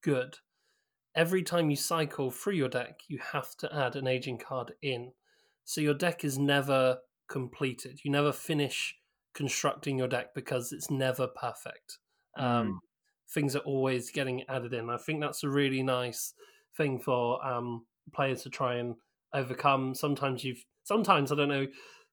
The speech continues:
Speaker 1: about yourself, Scruffy, but sometimes when you get an aging card, you, you, you sort of think,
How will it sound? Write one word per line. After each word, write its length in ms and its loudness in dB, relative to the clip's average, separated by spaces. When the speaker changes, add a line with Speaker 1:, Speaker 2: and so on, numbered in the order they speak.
Speaker 1:
about 220 2
yourself, 360 0
Scruffy, 280 -2
but 80 -6
sometimes 440 2
when 80 -2
you 60 -2
get 100 0
an 60 0
aging 300 2
card, 260 -4
you, 220 -2
you, 160 -10
you 160 -6
sort 240 -4
of 60 -14
think, 340 -4